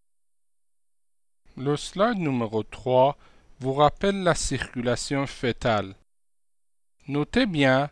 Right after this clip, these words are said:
la transformation du conduit veineux en ligament veineux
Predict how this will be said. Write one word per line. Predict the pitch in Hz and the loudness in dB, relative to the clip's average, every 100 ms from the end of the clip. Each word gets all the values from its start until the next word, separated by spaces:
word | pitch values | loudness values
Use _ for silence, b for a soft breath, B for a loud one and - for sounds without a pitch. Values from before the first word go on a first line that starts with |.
| - | -2
la | 151 | -2
transformation | - - 170 160 - 147 156 147 151 147 - 190 170 | -2 -2 0 0 -2 -4 -4 0 0 0 -2 -2 -2
du | 123 | -4
conduit | - - 156 147 175 202 | -6 -2 -2 0 -2 -2
veineux | 143 127 120 117 104 127 | 0 0 2 0 -2 -4
en | 131 | -2
ligament | 120 120 117 117 160 202 | -2 -2 2 4 4 2
veineux | 143 147 135 127 123 | 2 2 2 0 -4